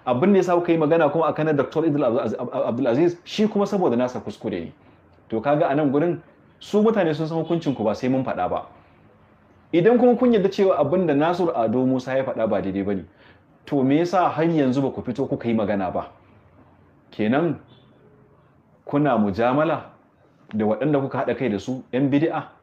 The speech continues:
Don haka, muna jira mu ji amsa-, mu, a, mu ji amsosinku.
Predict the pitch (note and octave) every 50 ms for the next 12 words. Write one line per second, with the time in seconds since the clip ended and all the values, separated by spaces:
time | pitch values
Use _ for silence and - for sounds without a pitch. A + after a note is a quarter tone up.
0 | _ _ _ _ _ _ _ _ _ _ _ _ _ _ _ _ _ _ _ _
1 | _ _ _ _ _ _ _ - - - - - - - - - - - - -
2 | - - - - _ - - - - - - - _ _ _ _ _ _ _ _
3 | _ _ _ _ _ _ _ _ _ _ _ _ _ _ _ _ _ _ _ _
4 | _ _ _ _ - C3 C3+ D3 D3 D3 C3+ C3 B2+ - - - _ - - -
5 | B3 A3 E3 D#3 D#3 C#3 A2 G2+ F#2+ G2 - G#2 G#2+ G#2 A#2+ - - G#2 A2 -
6 | G2+ G2+ G2+ G2+ G#2+ G2+ B2 A#2 A2+ A2+ A#2+ A2 - B2 A#2+ - - D#2